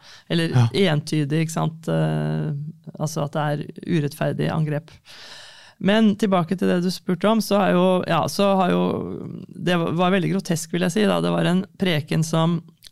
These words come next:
Speaker 1: patriark Kirill holdt den sjette mars, på det som kalles for tilgivelsens søndag, før, siste søndag før den store fasten. Og der, eh, ventet jo alle i spenning, hva skal nå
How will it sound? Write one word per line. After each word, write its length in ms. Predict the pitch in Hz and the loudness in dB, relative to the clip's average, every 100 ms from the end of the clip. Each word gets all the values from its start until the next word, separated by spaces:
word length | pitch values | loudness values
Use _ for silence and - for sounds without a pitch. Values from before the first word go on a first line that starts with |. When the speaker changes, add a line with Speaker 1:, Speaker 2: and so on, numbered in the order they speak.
| _ - | _ -8
Speaker 1:
patriark 300 | 160 165 160 | -2 0 0
Kirill 460 | 175 185 180 180 170 | 0 2 2 2 2
holdt 300 | 165 170 160 | 2 0 -2
den 140 | 175 170 | -2 -2
sjette 720 | - - 160 - _ - 156 | -2 -4 -6 -8 _ -2 0
mars, 460 | 165 - - - - _ - | 0 0 -6 -8 -12 _ -4
på 80 | |
det 80 | 165 160 | -2 0
som 100 | 160 | -2
kalles 160 | 160 143 | -2 -2
for 100 | 160 | -4
tilgivelsens 640 | 185 165 156 156 156 175 | -2 0 0 0 -2 -4
søndag, 320 | - 151 147 - | -2 -2 0 -2
før, 160 | 185 - | -4 -2
siste 320 | 226 - - | -4 -4 -6
søndag 400 | 180 170 147 160 | -4 -2 0 -2
før 220 | 160 156 160 | -2 -4 -2
den 80 | |
store 240 | 160 165 160 156 | -4 -2 -4 -4
fasten. 320 | 135 - 247 - _ - - - - - - - _ - | -6 -6 -10 -12 _ -20 -20 -20 -20 -20 -20 -20 _ -6
Og 80 | 190 | 0
der, 460 | 190 180 190 214 208 | 2 4 4 2 2
eh, 220 | 202 202 | 2 2
ventet 360 | 196 202 160 - | 2 0 0 0
jo 40 | - | 2
alle 180 | 170 | 2
i 40 | 175 | 0
spenning, 300 | 170 170 160 | 0 2 2
hva 80 | 160 | 0
skal 220 | 160 180 | 0 0
nå 140 | 170 | 2